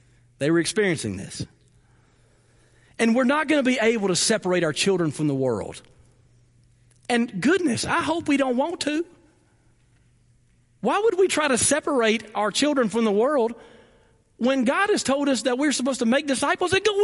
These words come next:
into the world? To change things, to be an agent of change, to be light in the darkness, not to put a bubble around them. We're to train them up, equip them.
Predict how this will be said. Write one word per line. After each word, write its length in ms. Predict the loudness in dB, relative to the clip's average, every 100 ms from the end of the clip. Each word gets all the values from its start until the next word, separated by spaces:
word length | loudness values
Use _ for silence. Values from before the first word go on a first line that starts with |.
| 4
into 140 | 2
the 100 | 0
world? 480 | 2 2 0 -2 -8 -16 -20 _ _ _ _ _ _ _ _ _ _ _ _ _ _
To 100 | -4
change 520 | 0 2 2 4 2 2
things, 520 | 2 2 2 0 -2
to 100 | 0
be 140 | 2
an 100 | 2 2
agent 240 | 2 2 0
of 80 | 0
change, 640 | 0 2 4 2 0 -4 -8 -2
to 80 |
be 100 | 2
light 360 | 4 4 4 4
in 100 | 2
the 80 | 2
darkness, 500 | 2 0 0 0 2
not 120 | 0
to 80 | 0
put 160 | 0
a 60 | 0
bubble 420 | 2 2 2 2
around 360 | 2 2 2 0
them. 120 | -2 -6 -18 -20 _ _ _ _ _ _ _ -4
We're 100 | -2
to 80 | 0
train 300 | 2 4 4
them 120 | 4
up, 220 | 2 0
equip 360 | -4 4 4 4
them. 180 | -2